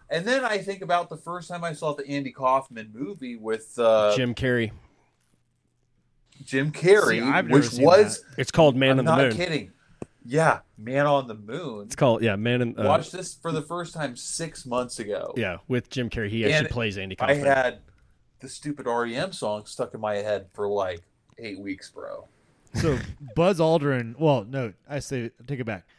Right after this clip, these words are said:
Speaker 3: Alex Jones swears that
Speaker 2: Oh, God.
Speaker 3: Buzz Aldrin has called him and told him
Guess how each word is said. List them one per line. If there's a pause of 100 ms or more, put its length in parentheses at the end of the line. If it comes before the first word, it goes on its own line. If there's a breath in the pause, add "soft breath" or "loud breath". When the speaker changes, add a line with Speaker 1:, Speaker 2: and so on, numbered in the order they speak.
(340)
Speaker 3:
Alex
Jones
swears
that
Speaker 2:
Oh,
God.
Speaker 3:
Buzz
Aldrin
has
called
him
and
told
him